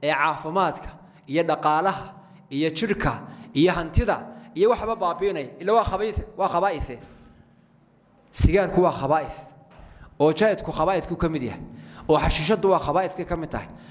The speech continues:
oo khamrigu khabaa'ithku ka mid yahay, oo qurun qadhaadhkaas oo dhan, gaayaha waxaan la idhaahdaa, khabaa'ithku ka mid yahay, waxoo dhan waa khabaa'ithkaas ka mid yahay. Waxyaabaha liitana waa ka xaaraantinimeynaya.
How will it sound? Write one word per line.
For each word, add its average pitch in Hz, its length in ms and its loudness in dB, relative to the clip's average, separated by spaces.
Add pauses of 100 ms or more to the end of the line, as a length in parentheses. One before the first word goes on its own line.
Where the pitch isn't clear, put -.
(200)
oo 170 100 6
khamrigu 202 360 0
khabaa'ithku 196 440 0
ka 185 120 2
mid 170 140 -6
yahay, 123 200 -8 (960)
oo 202 160 8
qurun 196 240 4
qadhaadhkaas 208 560 2
oo 214 80 -2
dhan, 165 240 -4
gaayaha 202 420 4
waxaan 202 240 -4
la 180 80 0
idhaahdaa, 147 360 -2 (800)
khabaa'ithku 214 440 4
ka 220 120 4
mid 202 140 -2
yahay, 127 260 -4
waxoo 208 240 4
dhan 196 160 0
waa 202 160 2
khabaa'ithkaas 180 520 -4
ka 170 80 -8
mid 147 120 -8
yahay. 110 180 -10 (2500)
Waxyaabaha 160 520 4
liitana 156 400 2
waa 165 160 4
ka 180 100 2
xaaraantinimeynaya. 135 920 -2